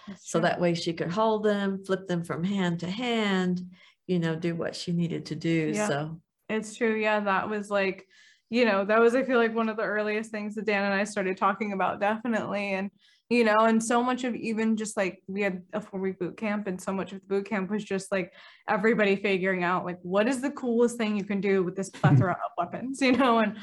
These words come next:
Speaker 1: mine was always that. It was like, "Well, what is it? Can you flip it around a bunch of times? Can you flip it in the air and then catch it? Like, can you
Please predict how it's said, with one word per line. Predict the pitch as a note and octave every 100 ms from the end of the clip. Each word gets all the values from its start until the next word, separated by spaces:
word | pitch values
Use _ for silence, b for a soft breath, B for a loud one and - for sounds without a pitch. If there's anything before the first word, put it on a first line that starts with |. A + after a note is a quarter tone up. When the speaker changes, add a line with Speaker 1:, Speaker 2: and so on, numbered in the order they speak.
| B -
Speaker 1:
mine | G3+ G3+
was | G#3
always | G3 F#3 F#3
that. | F#3+ F3 -
It |
was | F#3 F3+
like, | F#3+ E3+
"Well, | F3
what | E3+ G#3+
is | B3
it? | A#3+ A#3
Can | A3+
you | F#3
flip | F3+ G#3+
it | G3
around | G3+ B3+
a |
bunch | B3+ C4+
of | -
times? | C#4+ C4+ C4+
Can | F#3+
you | F3+ F3+ F3+ F3+ -
flip | A3+ A3+
it | A3
in |
the | G#3+
air | G#3 G#3
and |
then | F#3+
catch | F3+ A#3+
it? | B3+ B3 G#3+
Like, | F#3 F3
can | F#3 F3+
you | F3 F3+